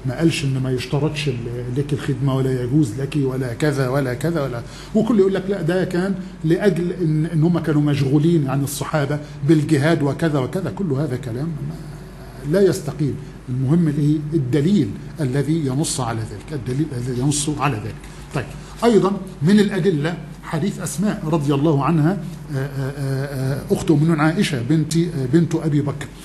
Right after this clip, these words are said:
فعن أسماء أنها قالت: "كنت أخدم الزبير خدمة البيت". الزبير بن العوام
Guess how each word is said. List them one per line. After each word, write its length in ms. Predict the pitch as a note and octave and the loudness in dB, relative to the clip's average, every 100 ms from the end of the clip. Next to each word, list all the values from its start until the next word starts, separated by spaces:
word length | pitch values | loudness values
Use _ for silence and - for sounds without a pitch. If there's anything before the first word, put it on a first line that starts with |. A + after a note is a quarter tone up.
| - - - | -16 -16 -4
فعن 440 | D#3+ D#3+ D3 G3 | 2 2 2 2
أسماء 440 | A3 G3+ - G3 F#3 | 2 0 2 2 2
أنها 260 | F3 G3 | 2 2
قالت: 380 | E3+ F#3 G3+ E3+ - | 2 2 2 0 2
"كنت 440 | G3 A#3 G3+ D#3+ F#3 A#3 - - - - | 4 4 2 2 2 2 -2 -10 -14 -4
أخدم 560 | F3+ F#3 D3+ B2+ G#3+ F#3 | -2 0 0 4 4 4
الزبير 840 | B2+ G#2+ D#3 D#3 D#3 C#3 C3+ C3+ A2 - - - - | 2 2 2 4 2 2 0 -2 -4 -12 -16 -16 -8
خدمة 480 | - G3+ D#3+ E3 D#3+ | 0 2 2 0 2
البيت". 480 | E3+ C#3+ C#3+ B2 - A#2 - - - - - - - - - - - - - | 2 2 0 -2 -4 -8 -10 -16 -18 -18 -18 -18 -20 -20 -18 -18 -16 -12 -4
الزبير 380 | B2 B2 D#3 D3 | 0 4 4 4
بن 120 | C#3 | 2
العوام 480 | B2+ C3+ C#3 G3+ | 2 4 6 4